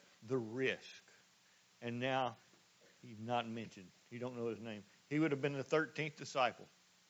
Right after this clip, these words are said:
He asked Jesus to be his disciple, and he, and he couldn't do it because he, because he wanted to hold on to his possessions. He would have been, there have been thirteen disciples instead of twelve. And he,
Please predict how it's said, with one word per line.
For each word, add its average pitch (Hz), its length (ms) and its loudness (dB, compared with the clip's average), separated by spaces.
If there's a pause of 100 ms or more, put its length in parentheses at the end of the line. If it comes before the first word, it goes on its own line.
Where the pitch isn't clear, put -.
(640)
He 139 180 2
asked 151 260 6
Jesus 135 300 -2
to 120 60 -16
be 117 160 -2
his 127 120 0
disciple, 131 500 0
and 113 80 -8
he, 117 100 -6 (160)
and 123 100 -8
he 120 140 -6
couldn't 127 240 -6
do 143 140 2
it 139 160 -2
because 113 140 -20
he, 123 100 -4 (280)
because 135 160 0
he 120 60 0
wanted 123 180 -2
to 117 60 0
hold 131 140 2
on 131 80 -2
to 123 60 -6
his 110 100 -10 (100)
possessions. 107 500 -4 (1900)
He 156 60 -2
would 156 80 4
have 160 60 4
been, 156 80 0
there 156 100 6
have 151 80 0
been 139 140 0
thirteen 165 440 4
disciples 113 480 2
instead 135 260 -8
of 131 80 -8
twelve. 165 340 -4 (1000)
And 127 160 -4
he, 160 160 0